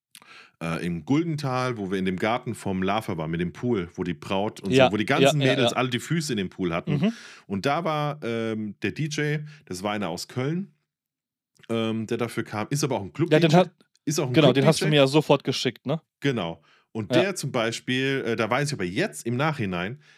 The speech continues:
Speaker 1: dass die zu dem einfach nur gesagt haben, „Ja, wir wollen Black R and B.“
Speaker 2: Mhm.
Speaker 1: Mehr gab's nicht. Es gab keine
Speaker 2: Und ich sag mal,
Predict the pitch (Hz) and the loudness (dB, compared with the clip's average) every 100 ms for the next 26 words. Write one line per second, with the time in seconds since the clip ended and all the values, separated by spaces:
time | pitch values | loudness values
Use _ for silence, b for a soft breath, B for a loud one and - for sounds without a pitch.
0 | b 120 120 - - 110 113 117 147 160 | b -4 -4 -6 -6 -4 -2 -2 -2 -2
1 | 147 127 123 123 123 117 110 104 101 98 | -4 -2 -4 -4 -4 -4 -2 -2 -2 -4
2 | 95 92 87 101 82 80 76 65 - _ | -4 -4 -6 -6 -6 -8 -8 -12 -16 _
3 | _ _ _ _ _ - 131 170 _ _ | _ _ _ _ _ -10 -8 -8 _ _
4 | _ _ _ _ _ _ _ _ _ 190 | _ _ _ _ _ _ _ _ _ -2
5 | 135 151 170 - _ _ _ _ _ - | 0 0 -4 -10 _ _ _ _ _ -4
6 | - 147 151 90 - _ - - 123 - | -2 -2 -4 -10 -12 _ -16 -4 -4 -2
7 | 143 143 170 180 160 196 196 202 202 196 | 0 4 8 8 8 6 8 8 8 6